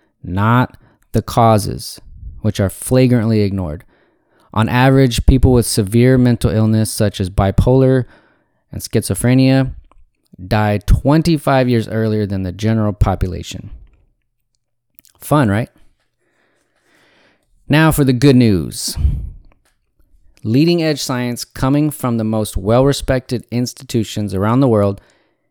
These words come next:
is discovering that to an extraordinary degree, brain health, and on the flip side, brain diseases, are dictated by what goes on in the gut.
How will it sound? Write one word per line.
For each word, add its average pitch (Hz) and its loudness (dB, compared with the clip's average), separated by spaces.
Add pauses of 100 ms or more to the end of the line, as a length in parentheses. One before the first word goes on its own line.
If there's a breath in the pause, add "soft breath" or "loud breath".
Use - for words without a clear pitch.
(120)
is 110 -8
discovering 147 2
that 113 0
to 107 -2
an 98 -2
extraordinary 160 2
degree, 92 -4 (540)
brain 156 4
health, 104 -4 (200)
and 101 -10
on 101 -4
the 98 -6
flip 175 -4
side, 98 -6 (480 soft breath)
brain 110 2
diseases, 107 -2 (840)
are 110 -4
dictated 135 -2
by 107 0
what 101 -4
goes 104 -4
on 131 -2
in 113 -2
the 104 -6
gut. 107 -2